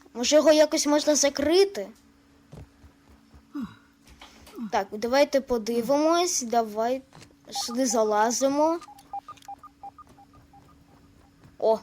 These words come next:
у мене забагувалися ці крупиці знані. Сигнали його. І тут навіть газ, е, тут нав-, ми настільки високо піднялись, що тут навіть газів немає.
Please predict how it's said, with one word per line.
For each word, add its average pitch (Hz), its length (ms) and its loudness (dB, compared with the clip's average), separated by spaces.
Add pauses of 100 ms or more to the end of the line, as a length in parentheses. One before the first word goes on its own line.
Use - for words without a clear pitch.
у 208 60 -12
мене 247 260 -2
забагувалися 226 840 -2
ці 214 160 -8
крупиці 226 460 -6
знані. 196 560 -10 (1400)
Сигнали 202 600 -4
його. 196 260 -16 (1300)
І 240 60 -12
тут 269 200 -6
навіть 285 300 2
газ, 294 480 2
е, 220 280 -6
тут 233 180 -10
нав-, 254 380 0 (140)
ми 254 180 2
настільки 302 460 0
високо 240 360 -2
піднялись, 254 560 -2
що - 140 -6
тут 240 200 -8
навіть 254 260 -2
газів 247 440 -2
немає. 180 380 -18